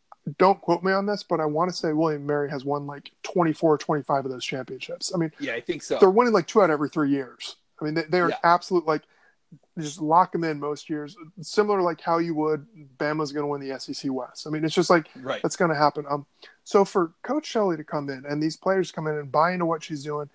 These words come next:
Speaker 1: and to <laughs> kinda slay the dragon in the first year is
Speaker 2: Mm-hmm.
Speaker 1: huge. I mean,
Speaker 2: Mm-hmm.
Speaker 1: ab-,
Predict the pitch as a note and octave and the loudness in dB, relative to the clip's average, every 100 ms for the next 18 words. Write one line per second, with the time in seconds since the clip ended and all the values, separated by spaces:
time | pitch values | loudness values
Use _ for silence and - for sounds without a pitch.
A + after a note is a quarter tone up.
0 | - _ _ - E3+ E3 - - F#3 - | -20 _ _ 2 2 2 0 4 4 2
1 | - F#3 A#3 A#3 C3+ D#3+ A3+ F#3+ D3 D3 | 0 0 0 -2 -2 -2 0 -2 -4 -8
2 | - D#3 - F#3 G3+ F3+ _ _ _ _ | -6 -6 -6 -4 -2 -4 _ _ _ _
3 | - G3 F#3 A#3 E4 F4+ A#3 D#3 - - | 2 2 4 6 8 8 6 0 -14 -16
4 | _ D#3 F3+ G3 A#3 B3 | _ 0 2 4 4 2